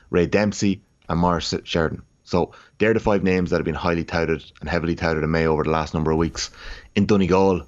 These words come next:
another massive appointment. The nominations for the clubs don't close until August fifteenth. Like,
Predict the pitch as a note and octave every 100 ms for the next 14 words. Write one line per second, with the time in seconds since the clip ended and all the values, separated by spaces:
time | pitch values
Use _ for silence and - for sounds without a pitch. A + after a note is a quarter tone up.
0 | - F2+ F#2 F#2 F2 F#2 D2 F#2+ D#2+ F2
1 | - - - - _ _ F#2+ F2+ E2+ G2+
2 | G2+ G2+ G2+ G2 F#2 E2+ E2+ F#2+ E2 D#2
3 | F2+ F2 - F2 F2 D#2 D2 D2+ - E2
4 | D2+ - E2 - D#2+ D2 - - _ _
5 | _ - E2 -